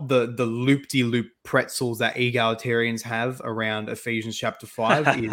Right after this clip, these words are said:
Speaker 1: like, it's really something to behold. It really
Speaker 2: But
Speaker 1: is.
Speaker 2: it says, "Submit yourselves to one another."
Speaker 1: Oh yeah, of course. So,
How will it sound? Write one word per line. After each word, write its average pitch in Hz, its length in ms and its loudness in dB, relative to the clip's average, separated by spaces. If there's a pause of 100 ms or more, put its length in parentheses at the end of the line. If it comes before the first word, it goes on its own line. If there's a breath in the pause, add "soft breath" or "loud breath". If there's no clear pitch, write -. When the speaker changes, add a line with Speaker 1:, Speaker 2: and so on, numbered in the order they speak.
(120)
Speaker 1:
like, 113 220 -2
it's 127 180 0
really 151 460 12
something 120 460 0
to 110 60 -6
behold. 95 440 -8
It 104 80 -6
really 113 260 -2
Speaker 2:
But 107 120 6
Speaker 1:
is. 113 100 2
Speaker 2:
it - 40 -8
says, 110 420 8
"Submit 95 540 0
yourselves 95 600 0
to 95 100 -4
one 90 180 0
another." 85 460 -4 (840)
Speaker 1:
Oh 131 120 4
yeah, 131 160 8
of 110 140 0
course. 110 320 -4
So, 104 120 -2